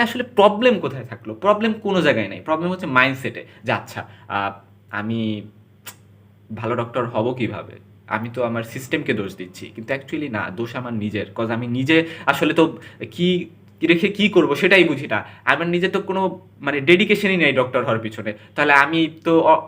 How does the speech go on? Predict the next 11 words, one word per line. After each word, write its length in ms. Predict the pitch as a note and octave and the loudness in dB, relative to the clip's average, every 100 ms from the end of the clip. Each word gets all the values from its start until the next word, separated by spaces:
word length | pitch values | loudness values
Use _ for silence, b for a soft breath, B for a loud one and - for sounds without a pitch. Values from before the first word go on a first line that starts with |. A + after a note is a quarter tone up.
| D#3 | 0
অন্য 140 | E3 D#3 E3 | 0 -2 0
সব 120 | D#3 C#3+ C#3 | 0 0 -4
বিষয়গুলোকে 380 | D3+ D#3 E3 D#3+ D#3+ | -2 2 2 4 2
দোষ 100 | D3 C3 | 2 2
দিবই। 240 | A#2 A2 B B - A2+ A2+ | 0 -2 B B -16 -4 2
যেটাকে 340 | E3 F#3+ F#3+ F3+ | 4 4 2 2
দোষ 120 | E3+ E3+ | 2 4
দেওয়া 140 | F3 F3 | 4 4
উচিত 100 | A#3 | 0
সেটা 120 | G3 E3+ | 0 0
হচ্ছে 160 | E3+ | 0